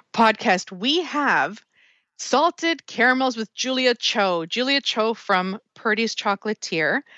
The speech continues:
Um, I, I know you all know her very well. She's lovely.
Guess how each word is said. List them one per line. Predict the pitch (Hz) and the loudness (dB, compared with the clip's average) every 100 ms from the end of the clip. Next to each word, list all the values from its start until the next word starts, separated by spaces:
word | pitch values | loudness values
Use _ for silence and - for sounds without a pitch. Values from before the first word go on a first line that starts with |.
| - - _ _ | -20 -20 _ _
Um, | 185 175 170 170 160 - _ - - - | 2 2 2 0 -8 -16 _ -20 -16 0
I, | 202 | 0
I | |
know | 190 180 | 2 -2
you | 180 175 180 - | -4 -6 -8 -6
all | 170 175 | -6 -4
know | 180 | -6
her | 180 | -6
very | 175 170 185 202 | -6 0 2 2
well. | 214 180 165 156 208 | 2 0 0 0 -2
She's | - 196 - - | -4 -6 -8 -14
lovely. | 190 190 180 170 160 160 160 233 | -14 -6 2 2 2 -4 -4 -4